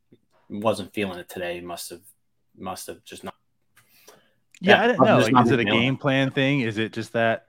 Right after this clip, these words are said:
Speaker 2: I mean, you know, again, like, you're going to Colorado.
Speaker 1: Yeah,
Speaker 2: Maybe
Speaker 1: I
Speaker 2: he
Speaker 1: mean,
Speaker 2: just wanted to avoid contact.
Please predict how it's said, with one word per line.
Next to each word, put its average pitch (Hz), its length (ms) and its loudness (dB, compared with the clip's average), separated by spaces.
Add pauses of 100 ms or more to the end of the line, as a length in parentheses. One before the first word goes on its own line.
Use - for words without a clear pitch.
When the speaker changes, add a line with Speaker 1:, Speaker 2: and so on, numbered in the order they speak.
Speaker 2:
I 117 60 -6
mean, 110 280 -4
you 110 120 -8
know, 95 160 -4
again, 110 180 0
like, 95 80 -2
you're 98 80 -8
going 123 120 0
to 113 60 0
Colorado. 110 680 2 (1300)
Speaker 1:
Yeah, 117 60 -2
Speaker 2:
Maybe 98 60 0
Speaker 1:
I 98 40 0
Speaker 2:
he 101 80 -2
Speaker 1:
mean, 104 80 -4
Speaker 2:
just 101 140 -6
wanted 110 160 0
to 101 80 2
avoid 113 260 2
contact. 87 560 -8